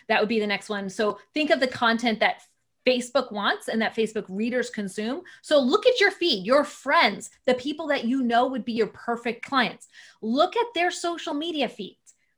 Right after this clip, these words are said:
What are they posting? If they're posting stuff that's, uh, stock photos, well, then you've proved me wrong. If they're actually posting pictures of their lives, if they're posting pictures, m-, like,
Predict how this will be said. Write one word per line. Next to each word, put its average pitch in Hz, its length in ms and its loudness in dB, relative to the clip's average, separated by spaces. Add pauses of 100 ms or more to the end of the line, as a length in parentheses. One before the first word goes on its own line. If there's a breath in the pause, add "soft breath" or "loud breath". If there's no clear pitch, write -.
What 269 280 4
are 381 140 6
they 339 120 4
posting? 359 600 2 (360)
If - 200 4
they're 359 120 4
posting 359 460 4
stuff 359 420 4
that's, 277 480 6
uh, 233 320 6
stock 277 400 2
photos, 262 520 6
well, 269 160 2
then 247 180 4
you've 370 160 0
proved 202 240 0
me 269 120 0
wrong. 554 320 2 (340 loud breath)
If 427 200 6
they're 427 240 10
actually 320 460 4
posting 254 600 2 (100)
pictures 196 320 -6
of 180 120 0
their 180 140 0
lives, 285 640 4 (220 loud breath)
if 220 120 -2
they're 214 120 -2
posting 208 400 -6
pictures, 214 520 -4 (180 loud breath)
m-, 220 320 2
like, 208 300 -2